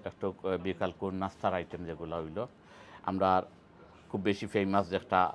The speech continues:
জালমুড়ি, একটা, এটা খুব বেশি ফেমাস এবং অনেক খাইরা ভাই বোন হলে। আর আরেকটা আইটেম আমরা আনছি,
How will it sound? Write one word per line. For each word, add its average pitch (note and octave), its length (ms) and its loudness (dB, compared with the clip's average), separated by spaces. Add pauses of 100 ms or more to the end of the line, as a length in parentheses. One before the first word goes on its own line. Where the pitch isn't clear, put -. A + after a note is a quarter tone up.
(120)
জালমুড়ি, F2+ 400 2 (460)
একটা, - 280 -10 (1000)
এটা E2+ 500 -2 (260)
খুব F2+ 160 -10
বেশি E2+ 280 -6
ফেমাস F#2 460 0
এবং E2+ 260 -4 (100)
অনেক A2+ 280 2 (580)
খাইরা F2 340 -2 (340)
ভাই F2 140 -6
বোন E2 220 -12
হলে। G#2 260 -14 (640)
আর E2+ 340 4
আরেকটা A2 360 2
আইটেম G#2 320 2
আমরা F#2 260 2
আনছি, F2+ 420 -4